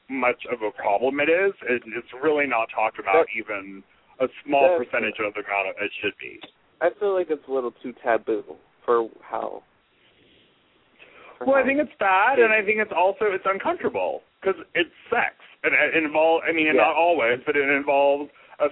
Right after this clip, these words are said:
Speaker 1: sexual context that people
Speaker 2: Mm-hmm.
Speaker 1: are, unc-, um, as an, especially as Americans, we're uncomfortable talking about anything like that. So, so people just pretend, and especially now because the treatments are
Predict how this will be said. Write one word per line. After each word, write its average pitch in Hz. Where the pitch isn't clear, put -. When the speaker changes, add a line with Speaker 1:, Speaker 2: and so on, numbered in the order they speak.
Speaker 1:
sexual 175
context 113
that 135
people 165
Speaker 2:
Mm-hmm. -
Speaker 1:
are, 143
unc-, -
um, 135
as 147
an, 147
especially 147
as 151
Americans, 135
we're 135
uncomfortable 143
talking 131
about 98
anything 143
like 107
that. 64
So, 120
so 160
people 175
just 175
pretend, 151
and 147
especially 160
now 123
because 123
the 117
treatments 135
are 104